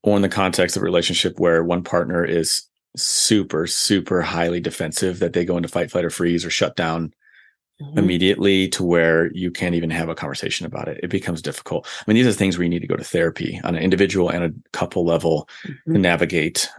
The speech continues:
Speaker 1: um, beyond. But these are tough, right? Not every relationship is created equal. So understanding where your needs are at, what your dynamic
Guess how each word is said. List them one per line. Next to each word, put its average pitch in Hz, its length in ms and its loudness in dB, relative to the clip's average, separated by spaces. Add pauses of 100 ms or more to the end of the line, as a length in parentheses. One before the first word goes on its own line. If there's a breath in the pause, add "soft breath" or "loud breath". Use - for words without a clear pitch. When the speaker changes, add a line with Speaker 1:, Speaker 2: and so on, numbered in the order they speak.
Speaker 1:
um, - 480 -8
beyond. 85 420 4
But 87 140 0
these 110 160 4
are 104 80 2
tough, - 560 -2
right? - 240 -6
Not 92 200 2
every 90 380 0 (460)
relationship 98 480 2
is - 80 -4
created 90 320 0
equal. 87 400 2
So 90 440 2
understanding 90 440 0
where 87 100 0
your 85 100 2
needs 85 300 0
are 85 80 4
at, 80 260 0
what 78 140 -4
your 80 80 -2
dynamic 82 540 -6